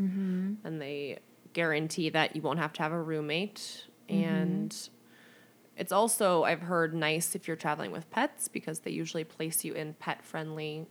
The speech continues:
Speaker 2: locations.
Speaker 1: Mm-hmm.
Speaker 2: Whereas if you find your own, it's really hard to find short-term leases
Speaker 1: Mm-hmm.
Speaker 2: or,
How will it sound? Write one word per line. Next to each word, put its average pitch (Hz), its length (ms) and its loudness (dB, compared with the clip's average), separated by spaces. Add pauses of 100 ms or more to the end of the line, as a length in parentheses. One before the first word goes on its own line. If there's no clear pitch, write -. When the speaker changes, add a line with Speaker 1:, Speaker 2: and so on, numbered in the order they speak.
Speaker 2:
locations. 262 1080 -6
Speaker 1:
Mm-hmm. 185 500 -2
Speaker 2:
Whereas 156 300 2
if 151 60 -8
you 147 100 -6
find 143 220 -4
your 139 160 0
own, 151 520 2 (140)
it's - 220 -8
really 151 180 -2
hard 156 280 -2
to 156 80 -4
find 143 300 0
short-term 131 520 -4
leases 147 1120 -2
Speaker 1:
Mm-hmm. 180 220 4
Speaker 2:
or, 92 640 0